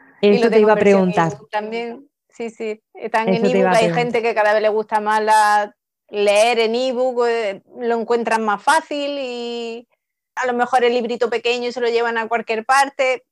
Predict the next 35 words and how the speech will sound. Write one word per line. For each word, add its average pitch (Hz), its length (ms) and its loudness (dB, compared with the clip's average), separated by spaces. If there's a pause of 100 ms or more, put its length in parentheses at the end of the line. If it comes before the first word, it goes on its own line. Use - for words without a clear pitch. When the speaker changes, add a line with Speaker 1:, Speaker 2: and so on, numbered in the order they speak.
Speaker 1:
pero 202 160 -2
vaya, 202 340 2
el 190 80 0
libro 208 240 0
físico 247 440 -4
es 233 60 4
un 240 180 0
poco 240 240 2
más 226 140 2
grande 226 340 2
que 220 80 -2
el 220 100 -2
ebook 254 440 -4
y 202 340 -8
también, 208 540 -4
yo 240 180 0
es 240 40 -12
que 277 100 -4
soy 254 220 -6
muy 247 220 -6
de 233 80 0
escribir, 202 440 -4
a 180 40 -2
la 180 140 0
gente 226 400 -4
como 214 260 -2
cada 202 240 2
uno 233 160 0
aprende 233 300 -2
de 220 60 -2
una 214 140 -2
manera, 180 400 -4
¿no? 202 160 -4
Hay 208 120 -2
gente 220 520 -4